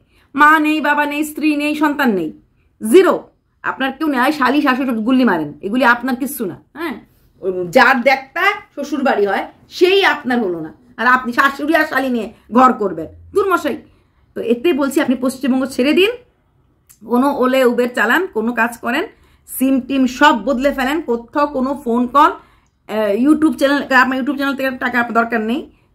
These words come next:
তো এইসব ছেড়ে দিয়ে আপনি চলে আসুন। না হলে এখন আপনি যদি মনে করেন যে, "না, আমি মামার বাড়ির হাওয়া খাবো, মামার বাড়ির ভাত খাবো", no problem। আর এখানে একটা কথা হচ্ছে,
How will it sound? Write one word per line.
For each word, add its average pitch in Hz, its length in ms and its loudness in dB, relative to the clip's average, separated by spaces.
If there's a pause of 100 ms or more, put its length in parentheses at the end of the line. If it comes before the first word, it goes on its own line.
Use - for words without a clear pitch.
তো 208 160 -2
এইসব 233 280 0 (240)
ছেড়ে 359 420 4
দিয়ে 247 340 0 (360)
আপনি 233 180 -4
চলে 233 240 0
আসুন। 156 340 -8 (580)
না 254 100 2
হলে 339 220 6
এখন 302 200 0
আপনি 214 240 -4
যদি 262 100 -2
মনে 269 240 2
করেন 370 320 0
যে, 330 100 0
"না, 294 120 2
আমি 254 240 4
মামার 240 240 2
বাড়ির 233 220 0
হাওয়া 226 260 2
খাবো, 247 260 -2
মামার 226 260 -2
বাড়ির 208 160 -2
ভাত 196 240 -2
খাবো", 262 320 -6 (600)
no 330 220 6
problem। 156 320 0 (420)
আর 185 140 -4 (100)
এখানে 359 240 -2
একটা 320 200 2
কথা 240 140 0
হচ্ছে, 220 280 -6